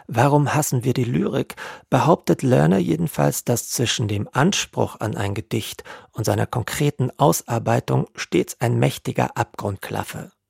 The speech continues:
Wie die Debattiermeister aus seinem Roman Die Topeka-Schule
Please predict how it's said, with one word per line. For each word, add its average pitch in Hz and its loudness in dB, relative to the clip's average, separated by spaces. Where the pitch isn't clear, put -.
Wie 123 0
die 127 0
Debattiermeister 139 0
aus 123 0
seinem 131 2
Roman 123 2
Die 123 0
Topeka-Schule 135 0